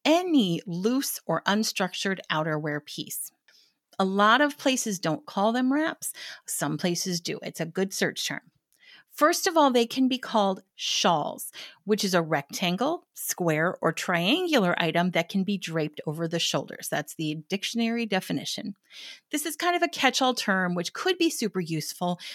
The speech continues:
but a lot of retailers don't use the word shawl as much anymore, but it's still a good search term to throw into Google if you're looking for these. Next up is a poncho, which is technically a solid square of fabric, imagine just a big square,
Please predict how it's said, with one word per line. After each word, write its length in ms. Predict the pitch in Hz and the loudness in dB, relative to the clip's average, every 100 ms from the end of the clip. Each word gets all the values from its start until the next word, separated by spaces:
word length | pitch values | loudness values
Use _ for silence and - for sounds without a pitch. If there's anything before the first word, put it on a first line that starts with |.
| - _ | -18 _
but 80 | 233 | 2
a 80 | 233 | 4
lot 300 | 226 226 269 | 6 6 4
of 140 | 269 | 0
retailers 580 | 240 233 240 220 214 190 | -2 0 0 0 0 0
don't 360 | 190 190 - 175 | 0 0 -2 -4
use 240 | 185 185 | -4 -2
the 100 | 196 | -2
word 260 | 165 175 165 | -2 -4 -2
shawl 600 | - - 151 165 208 - | -2 0 2 2 2 0
as 160 | 233 233 | -2 0
much 240 | 240 240 | -2 0
anymore, 460 | 254 247 247 254 269 - - _ | 0 2 2 0 -2 -8 -20 _
but 120 | - | 0
it's 180 | 285 - | 2 -2
still 220 | - 349 | 0 0
a 40 | 359 | 0
good 340 | - 240 214 | 2 4 4
search 360 | - 214 208 - | 2 2 2 0
term 320 | 214 196 190 | 0 0 0
to 160 | 196 175 | -4 -6
throw 260 | - 190 | 0 2
into 200 | 190 185 | 2 0
Google 340 | 160 170 151 156 | 0 0 2 -2
if 140 | - | -2
you're 100 | 165 | -4
looking 260 | 147 110 - | -4 -8 -10
for 120 | 147 | -10
these. 280 | - - - _ _ _ _ | -10 -10 -16 _ _ _ _
Next 340 | 220 277 - 339 | 0 0 2 0
up 120 | 339 | 2
is 120 | 339 | 2
a 80 | 320 - | 0 -2
poncho, 600 | - 233 220 - - - - _ - - - - | 0 2 4 2 -2 -4 -12 _ -20 -20 -12 -2
which 240 | 240 - | 0 4
is 180 | 202 - | 2 2
technically 880 | - - 196 294 349 381 208 175 180 - | -6 0 2 2 -2 -4 -2 0 0 -2
a 80 | 180 | -2
solid 600 | - - 175 214 285 302 | -2 2 4 6 4 0
square 320 | - 285 294 | 0 2 2
of 120 | 339 | 2
fabric, 480 | - 226 220 185 - | 2 4 4 2 0
imagine 400 | 151 143 139 135 | -2 -2 -4 -6
just 180 | 151 - | -6 -8
a 60 | |
big 280 | 190 240 226 | -2 0 0
square, 380 | - - 208 | -4 2 4